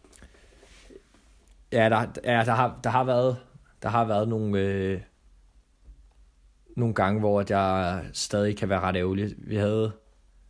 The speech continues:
der var fjerde juni i tyve sytten, hvor der var jeg kun, hvor gammel har jeg været? Der har jeg været femten. Og jeg havde aldrig set skyggen af, at man nærmest kunne tjene penge på at spille fifa. Og lige pludselig var en,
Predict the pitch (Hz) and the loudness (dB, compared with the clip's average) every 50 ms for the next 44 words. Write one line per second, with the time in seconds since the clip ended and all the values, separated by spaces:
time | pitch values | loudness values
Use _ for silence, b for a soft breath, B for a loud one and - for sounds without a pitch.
0 | _ _ _ _ _ _ - _ _ _ _ _ _ _ _ _ - 120 110 107 | _ _ _ _ _ _ -20 _ _ _ _ _ _ _ _ _ -2 0 2 2
1 | 110 - - - - - 120 123 139 135 123 117 123 123 113 - 117 113 104 104 | 2 0 -2 -6 0 2 4 4 4 4 2 0 -2 -2 -2 -2 -2 -2 0 0
2 | 104 101 98 - - - - 113 104 - - - 113 107 98 - 117 120 104 101 | 0 -2 -4 -4 -6 -4 -2 -2 -2 -2 -4 -2 -2 -2 -2 -2 -4 0 2 2
3 | 101 101 85 - - - 113 101 101 98 101 110 107 - - 110 110 110 107 101 | 2 2 0 -4 -6 -4 -4 0 0 0 0 -2 -2 -2 -4 -2 -2 -4 -2 2
4 | - - - - _ _ _ _ _ _ _ _ _ - 104 95 87 90 98 95 | 2 2 2 2 _ _ _ _ _ _ _ _ _ -10 -8 -6 -4 -4 -4 -4
5 | 87 92 87 - 101 101 98 98 98 - - - 107 107 - - - 127 120 117 | -6 -6 -4 -2 -2 -2 0 -2 -4 -4 -4 -2 -2 -2 -4 -6 -6 -8 -8 -8
6 | b b b b b b b b b b b b b b b b b b _ _ | b b b b b b b b b b b b b b b b b b _ _
7 | _ _ _ _ _ _ _ _ _ _ _ _ _ - 95 98 98 92 85 - | _ _ _ _ _ _ _ _ _ _ _ _ _ -2 0 0 0 0 -2 -8
8 | - - - - - - - - - - - 113 110 107 107 107 95 - 104 104 | -14 -20 -20 -18 -18 -16 -16 -14 -12 -6 -2 0 0 2 0 0 -2 -2 -2 -2
9 | 107 113 - 123 117 - - - - - 120 117 120 120 113 101 98 104 101 98 | -2 -2 -2 -2 -2 -2 -4 -4 -2 -2 -2 -2 0 0 0 2 0 0 0 -2
10 | 98 95 95 92 90 98 95 - - 113 107 101 98 - - - - 113 107 104 | -2 0 0 0 0 -2 -6 -4 -4 -2 -2 -2 -2 -4 -6 -4 -2 0 0 0
11 | 101 - 104 101 107 110 113 113 110 101 98 98 - 101 98 92 - 104 101 101 | 0 -2 -2 -2 -2 -2 -2 -2 0 0 -2 -2 -4 -6 -6 -4 -4 -4 -4 -2
12 | 101 110 101 95 92 92 92 - - 110 113 110 - 120 - - 117 110 104 104 | -2 -2 0 0 0 -2 -4 -6 -2 0 0 0 0 0 0 2 0 2 2 2
13 | 107 107 104 101 104 - | 0 0 -2 2 2 2